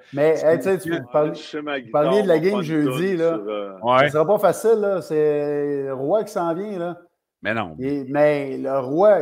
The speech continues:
Speaker 1: il va avoir une ovation, tout le monde va crier pour, tu sais. En plus, ça va pas bien, là. On va sûrement se faire ruer, on va...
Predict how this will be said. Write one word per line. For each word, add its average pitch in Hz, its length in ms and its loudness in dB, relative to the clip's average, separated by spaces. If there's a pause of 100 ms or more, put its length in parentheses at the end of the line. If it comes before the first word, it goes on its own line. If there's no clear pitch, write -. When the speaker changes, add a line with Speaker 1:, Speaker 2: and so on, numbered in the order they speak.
Speaker 1:
il 131 80 -6
va 139 120 4
avoir 180 200 4
une 214 100 -4
ovation, 190 640 0
tout 226 100 -8
le 180 60 -6
monde 202 160 -2
va 196 120 -2
crier 185 320 -6
pour, 254 400 -2
tu - 80 -20
sais. 240 320 -6
En 156 160 0
plus, 214 180 -4
ça 170 260 -2
va 175 140 2
pas 170 220 2
bien, 196 320 -4
là. 160 260 0
On 131 60 -4
va 143 140 -2
sûrement 202 680 -4
se - 80 -12
faire 175 280 0
ruer, 190 460 0
on 185 120 -8
va... 165 160 -4